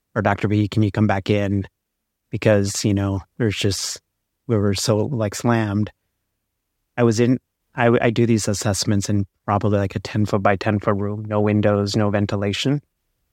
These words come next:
Hundred percent guaranteed I would have gotten covid. I wasn't worried about me getting covid, but my partner has asthma. Uh, we, you know, our baby was an icu baby, um, had some breathing issues early on. And I was like, "There is no way I'm gonna,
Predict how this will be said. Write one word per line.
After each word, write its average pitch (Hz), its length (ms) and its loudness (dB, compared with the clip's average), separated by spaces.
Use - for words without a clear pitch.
Hundred 107 340 0
percent 104 320 -2
guaranteed 101 400 -2
I 98 80 -2
would 101 120 -4
have 101 80 -4
gotten 101 260 0
covid. 107 440 -2
I 131 100 0
wasn't 135 260 4
worried 104 200 2
about 98 200 0
me 104 160 2
getting 110 260 2
covid, 127 380 0
but 101 140 -4
my 98 180 0
partner 101 560 -2
has 98 380 -2
asthma. 107 520 2
Uh, 98 400 0
we, 104 520 0
you 107 80 0
know, 98 60 2
our 98 80 4
baby 101 420 2
was 101 200 0
an 104 60 -10
icu 104 300 -2
baby, 104 460 2
um, 98 300 0
had 107 180 -2
some 104 160 -6
breathing 104 300 0
issues 101 340 -2
early 101 240 0
on. 107 240 0
And 123 160 2
I 104 100 0
was 101 220 -2
like, 101 300 -4
"There 113 180 4
is 107 140 0
no 104 200 4
way 101 360 2
I'm 104 180 2
gonna, 101 400 0